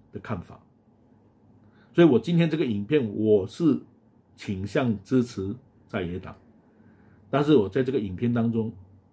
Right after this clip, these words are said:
我绝对尊重你手中的一票，只是问你会珍惜好好的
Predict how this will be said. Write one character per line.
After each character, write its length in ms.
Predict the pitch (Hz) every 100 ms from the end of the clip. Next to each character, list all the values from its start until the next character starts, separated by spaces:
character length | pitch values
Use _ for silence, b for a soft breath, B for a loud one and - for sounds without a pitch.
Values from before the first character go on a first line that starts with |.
| _
我 240 | 101 95 87
绝 220 | - 104
对 200 | 117 127
尊 280 | 113 117 117
重 240 | 120 87 - - _
你 180 | 110 123
手 220 | - 80
中 220 | 113 113
的 80 | 87
一 120 | 98
票， 320 | 98 107 85 - _ _ _ _ _ _ _ _
只 120 | - 104
是 140 | 143
问 260 | 131 135 90 - _ _ _
你 140 | 95 92
会 200 | 131 117
珍 280 | 135 127
惜 280 | 123 107 107 - _ b b b b b
好 240 | - 127 139
好 160 | 98
的 220 | 98 98